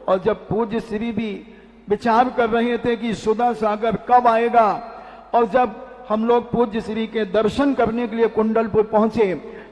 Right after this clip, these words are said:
तब आचार्य श्री ने कहा, "अब आ गया है शेर, अब ये दहाड़ेगा।" आचार्य श्री जब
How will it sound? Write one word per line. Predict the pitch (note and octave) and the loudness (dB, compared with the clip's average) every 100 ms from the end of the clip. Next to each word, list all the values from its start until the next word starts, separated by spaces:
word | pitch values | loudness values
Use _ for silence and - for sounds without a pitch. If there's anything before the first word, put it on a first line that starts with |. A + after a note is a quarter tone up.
| - | -2
तब | F3 | 2
आचार्य | G3 G3+ A3+ A3+ G#3+ | 2 0 0 0 0
श्री | G3+ A3+ | -4 -4
ने | A3 | -2
कहा, | A3 A3 B3+ D4 C#4+ - - - - | 0 4 6 4 2 -4 -16 -18 -2
"अब | G#3+ A3+ | 2 4
आ | A3 B3+ | 4 4
गया | C4+ C#4 | 4 4
है | C#4 C#4 B3+ F#3 - - - - | 4 4 2 -2 -6 -16 -18 -2
शेर, | B3 C4+ D4+ D#4 - - - | 4 8 8 6 0 -4 4
अब | D4 | 4
ये | C#4+ E4 | 6 2
दहाड़ेगा।" | E4 D4 C#4+ E4 E4+ F#4 D#4+ A3 - - - - - - - - - - - - _ - - - - - - - - - _ - - _ - | 2 2 2 4 6 4 2 0 -4 -8 -16 -20 -20 -20 -20 -20 -20 -20 -20 -20 _ -20 -20 -20 -20 -20 -20 -20 -20 -20 _ -20 -20 _ -6
आचार्य | E3+ F3+ G#3+ A3+ | -6 -2 0 0
श्री | A3 G#3+ A3 | -4 -6 -2
जब | E3 C3 - | -2 -2 -6